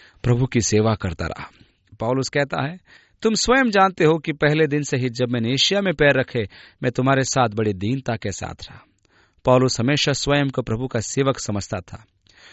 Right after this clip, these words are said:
मैं समझता हूं कि प्रत्येक सेवक के लिए ऐसी मानसिक स्थिति रखना आवश्यक है और हमें याद रखना चाहिए कि हम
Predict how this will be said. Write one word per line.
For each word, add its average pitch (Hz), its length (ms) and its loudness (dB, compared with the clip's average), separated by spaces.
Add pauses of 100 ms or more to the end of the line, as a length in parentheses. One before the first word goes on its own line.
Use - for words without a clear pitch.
(160)
मैं 185 80 2
समझता 147 420 2
हूं 135 160 0
कि 127 140 -4
प्रत्येक 135 480 -2
सेवक 135 340 -2
के - 120 -4
लिए 113 260 -2 (280)
ऐसी 135 380 0
मानसिक 127 460 -2
स्थिति 123 300 -6
रखना 107 300 -4
आवश्यक 117 540 -4
है 92 220 -6 (340)
और 113 180 2
हमें 139 220 2
याद 139 280 4
रखना 151 260 -2
चाहिए 110 360 -2
कि - 140 -8
हम 113 240 -2